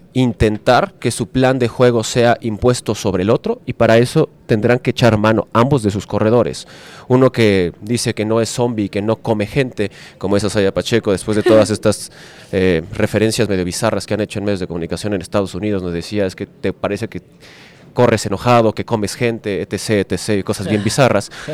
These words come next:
Speaker 1: contra un hombre que honestamente lo puedes detener un cuarto, cuarto y medio. Es casi imposible detener a Christian
Speaker 2: Todo
Speaker 1: McCaffrey
Speaker 2: el juego.
Speaker 1: los cuatro, los cuarto, cuart-, los cuatro cuartos. Entonces,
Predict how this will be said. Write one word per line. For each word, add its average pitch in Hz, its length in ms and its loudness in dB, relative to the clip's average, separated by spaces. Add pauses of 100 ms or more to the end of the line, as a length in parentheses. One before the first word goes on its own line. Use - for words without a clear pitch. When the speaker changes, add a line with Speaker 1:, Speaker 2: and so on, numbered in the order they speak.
(220)
Speaker 1:
contra 135 340 2
un 170 140 6
hombre 180 360 4
que 120 380 4 (640)
honestamente 165 640 4
lo - 100 2
puedes 139 240 4
detener 117 480 2 (540)
un 131 100 0
cuarto, - 420 4 (200)
cuarto 147 260 2
y 117 40 2
medio. 104 360 0 (240)
Es - 180 -8
casi 160 320 -2
imposible 143 540 0
detener 104 280 0
a 120 80 -2
Christian 117 280 -6
Speaker 2:
Todo 95 80 -6
Speaker 1:
McCaffrey 117 320 0
Speaker 2:
el - 60 -8
juego. - 120 -10
Speaker 1:
los 113 140 -4
cuatro, 120 420 0 (100)
los 110 160 -6
cuarto, - 320 -2
cuart-, - 380 -4
los 113 220 -2
cuatro 156 360 6
cuartos. - 480 0 (480)
Entonces, 165 540 4